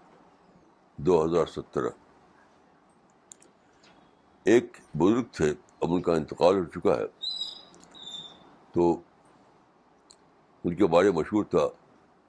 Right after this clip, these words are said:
کہ حضرت کے ہاں سنتوں کا بہت اہتمام ہوتا ہے۔ حضرت کے ہاں یعنی سنتوں کا بہت اہتمام ہوتا ہے۔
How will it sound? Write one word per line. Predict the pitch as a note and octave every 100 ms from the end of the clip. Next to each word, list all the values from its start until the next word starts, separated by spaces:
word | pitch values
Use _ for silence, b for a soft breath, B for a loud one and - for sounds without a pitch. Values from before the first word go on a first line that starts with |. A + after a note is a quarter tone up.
| _ _ _ F#2 F#2 F#2+ -
کہ | F2 D#2+
حضرت | F2+ G#2+ - -
کے | D2+
ہاں | D#2 D#2 - _ _ _ -
سنتوں | - C3 C3 C#3+ C3
کا | G2+
بہت | D2 F#2 E2
اہتمام | D2+ D#2 D#2
ہوتا | C#2 B1 -
ہے۔ | - - _ _ _ _ _ _ _ _ _ - _ _ _ _ _ _ _ _ _ _ _ - C2+
حضرت | G2 A2
کے | C#2+
ہاں | D#2 F#2+ - _ _ _ _ _ _ _ _ _ _ _ -
یعنی | C2 C2 B1+ -
سنتوں | F2+ F2+ A#2+ A#2
کا | D#2+
بہت | C#2+ F2 C#2
اہتمام | C2+ C2+ A1
ہوتا | A1
ہے۔ | -